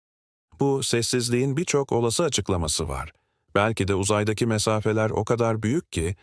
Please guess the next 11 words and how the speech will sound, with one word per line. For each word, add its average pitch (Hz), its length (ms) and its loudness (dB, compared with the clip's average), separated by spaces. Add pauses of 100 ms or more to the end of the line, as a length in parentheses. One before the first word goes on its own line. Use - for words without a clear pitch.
(260)
en 120 120 0
gelişmiş 104 560 -2
medeniyetler 101 720 0
bile 90 240 0
bizimle 110 360 0
iletişim 98 460 0
kuramıyor. 92 640 -2 (500)
Ya 131 160 2
da 110 280 2
belki 117 360 2
de 101 220 0